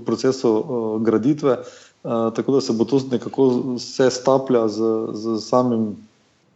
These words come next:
eh, bom rekel, ali v procesu projektiranja ali vodenja investicij, kakorkoli. Eh, se pravi, v roku desetih let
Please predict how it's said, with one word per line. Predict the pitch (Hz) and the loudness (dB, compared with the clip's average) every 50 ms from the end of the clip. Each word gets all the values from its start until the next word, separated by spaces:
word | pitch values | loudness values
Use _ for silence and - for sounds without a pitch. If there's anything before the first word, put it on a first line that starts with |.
| _ _ _ _ _ _ _ _ _ - - - | _ _ _ _ _ _ _ _ _ -20 -14 -8
eh, | - 120 104 95 98 101 101 101 - - - | -4 -2 0 2 2 0 -2 -4 -8 -14 -12
bom | - 135 117 113 | -6 -4 -2 -2
rekel, | 120 117 - 117 104 95 - - - - - - - | 0 2 4 4 4 2 0 -6 -16 -18 -18 -12 -4
ali | - 127 131 120 | 0 2 2 2
v | - - | 2 0
procesu | 113 107 - 131 127 127 - | -4 0 0 0 0 0 -2
projektiranja | - 120 120 117 - - 135 131 123 113 113 | 0 0 0 0 0 -2 0 0 0 0 0
ali | 110 113 | 2 2
vodenja | 107 113 123 123 123 117 110 110 | 2 2 2 2 0 0 -2 -4
investicij, | 107 - - - 120 - - 110 | -6 -4 -4 -4 -4 -2 -4 -2
kakorkoli. | - 120 117 - 110 110 - - _ _ _ _ _ _ _ - - 135 147 147 135 120 | -2 -2 -2 -2 -4 -8 -8 -18 _ _ _ _ _ _ _ -4 -2 0 2 2 2 0
Eh, | - - - - - - - - _ _ - - 127 120 117 113 | -2 -6 -16 -20 -20 -20 -20 -20 _ _ -8 -4 0 0 0 0
se | 120 117 113 113 | -2 -6 -6 -2
pravi, | 127 127 131 131 120 | 0 0 2 2 0
v | 107 110 123 135 135 - | 0 0 -2 -2 -2 0
roku | 131 131 131 - 123 | -2 -2 0 0 0
desetih | 110 110 - - 131 131 131 123 117 - | 0 0 0 0 -2 0 0 -2 -4 -2
let | 135 139 139 131 | 0 0 0 -2